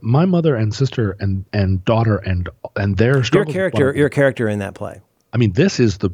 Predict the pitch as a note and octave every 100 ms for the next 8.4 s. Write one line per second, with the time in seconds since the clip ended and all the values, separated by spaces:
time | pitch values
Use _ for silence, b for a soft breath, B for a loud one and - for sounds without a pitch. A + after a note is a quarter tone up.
0 | - A2+ B2+ C#3 A#2 A#2+ C#3 F#3+ G3 G#2
1 | G2+ A#2 C3+ G#2+ G#2+ G#2+ A#2 G#2+ F#3 G3
2 | - - - - - A2+ A#2 - A#2 C#3
3 | A#2 - - A2 - G#2 C3 C3+ D#3 F2+
4 | A2 D3 - - - - - b b b
5 | - F#2+ F2+ G2+ D#3 - E3+ G#3+ F2+ F2
6 | F2 D#2+ - D#2+ E2 E2+ D#2+ E2+ E2+ -
7 | - - D3 D#3+ - - B B B B
8 | - G#2 G2